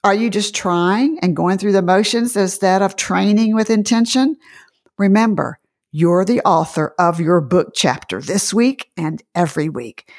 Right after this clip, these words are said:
Start today. Think about why you want to make change, and then decide on the what and the training it will take to make it happen for you.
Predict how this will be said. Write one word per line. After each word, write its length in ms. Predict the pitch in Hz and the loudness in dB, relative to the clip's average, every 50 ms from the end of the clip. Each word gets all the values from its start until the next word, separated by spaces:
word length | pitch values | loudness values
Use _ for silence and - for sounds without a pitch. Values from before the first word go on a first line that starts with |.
| - _ _ | -20 _ _
Start 400 | - - - - 156 151 - - | -14 -6 -4 -2 -2 -2 -2 -2
today. 480 | - 208 196 254 240 196 143 85 160 - _ _ _ _ _ _ _ | -2 0 0 2 2 0 0 -2 -4 -8 _ _ _ _ _ _ _
Think 260 | - 262 285 311 - | 0 0 0 2 0
about 460 | 359 339 240 214 214 196 190 - - - - - _ - - | 0 -2 0 2 2 2 2 2 -2 -6 -14 -20 _ -18 -10
why 580 | 143 170 190 190 180 165 151 135 113 - - - - _ _ _ _ | -4 0 0 2 2 2 0 -2 -6 -8 -10 -16 -20 _ _ _ _
you 180 | - 180 196 202 | 2 2 4 4
want 300 | 170 151 160 165 - - | 4 4 2 2 2 0
to 100 | - 180 | 0 0
make 260 | 160 165 165 - - | 0 0 0 -2 -2
change, 600 | - - 196 - - - - - - - - - - _ _ _ _ _ _ _ _ _ - | -2 0 0 0 0 -2 -6 -12 -12 -12 -12 -14 -14 _ _ _ _ _ _ _ _ _ -6
and 160 | 156 160 160 | -4 -2 0
then 180 | 170 170 170 | 0 0 0
decide 680 | 165 151 151 - - - 180 151 151 156 165 180 196 - - | 0 -2 -4 -4 -2 0 0 0 0 0 0 0 0 0 0
on 180 | 180 165 160 | -2 0 0
the 120 | 160 160 151 | -2 -2 -4
what 540 | - - - 175 208 302 349 - - - - _ _ _ _ _ _ _ _ _ _ | -6 0 2 2 4 4 2 0 -4 -8 -10 _ _ _ _ _ _ _ _ _ _
and 160 | - 175 165 165 | 0 0 0 0
the 80 | 151 | -2
training 540 | - - - 185 160 165 175 185 208 214 196 | -2 -2 0 2 4 4 4 4 4 4 2
it 160 | 196 - - | 0 0 0
will 120 | 226 247 247 | 0 -2 -2
take 540 | - - 175 147 139 135 131 - - - - | 0 0 0 0 0 -4 -6 -12 -16 -8 -2
to 120 | - 180 | 0 0
make 300 | 160 160 156 160 156 - | 2 2 0 0 0 -2
it 140 | 175 170 - | -2 -2 -2
happen 500 | - - - 196 180 170 - 151 139 139 | -6 -4 -2 -2 -2 -2 -2 -4 -6 -6
for 160 | - - - | -6 -6 -6
you. 340 | 104 101 104 110 80 50 - | -6 -6 -6 -8 -8 -10 -10